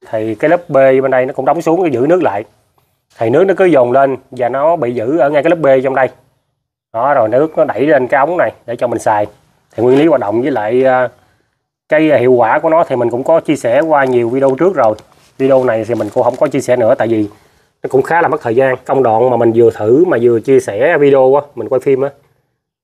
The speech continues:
thì, ờ, bị hư mấy cái điện thoại rồi. Nước nó tạt vô á,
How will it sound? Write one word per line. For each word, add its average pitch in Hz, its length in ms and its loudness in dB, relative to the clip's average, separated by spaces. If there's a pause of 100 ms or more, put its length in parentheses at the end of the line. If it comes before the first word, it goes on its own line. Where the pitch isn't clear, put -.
(140)
thì, 107 220 -2
ờ, 107 400 0
bị 110 180 2
hư 127 220 2
mấy 151 120 0
cái 160 120 0
điện 117 80 2
thoại 107 220 -4
rồi. 120 100 -4 (240)
Nước 156 200 0
nó 190 100 -4
tạt 107 280 -4
vô 135 180 4
á, 143 100 -2